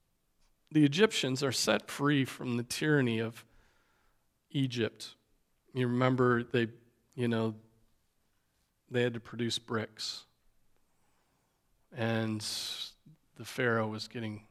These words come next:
mad and taking away their means of production and expecting them to have more output, right?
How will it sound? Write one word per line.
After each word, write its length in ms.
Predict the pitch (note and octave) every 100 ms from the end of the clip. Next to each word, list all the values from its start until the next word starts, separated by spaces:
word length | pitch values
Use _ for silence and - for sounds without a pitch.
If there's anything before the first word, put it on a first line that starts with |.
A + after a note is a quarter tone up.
| _ -
mad 680 | A#2 A2 G#2+ G#2 G2+ G2 A2
and 180 | A2+ A#2+ _ _ _ _ -
taking 360 | - C3 C#3 A#2
away 220 | A#2 A2+
their 140 | A2
means 360 | G#2+ B2+ C3 A#2
of 120 | A2
production 600 | A#2+ A#2+ A2+ - A#2 G#2
and 100 | G2+ _ _ _ _ _ _ _
expecting 520 | - - B2+ - C#3+
them 160 | C3 B2+
to 80 | A#2
have 240 | B2 A#2
more 560 | B2 C3+ C3+ B2+ A2+ - _ _ _ _ _ -
output, 580 | C#3+ D#3 - - A#2+ - _ _ _ _ _ _ _ _ _ _ -
right? 320 | B2 B2+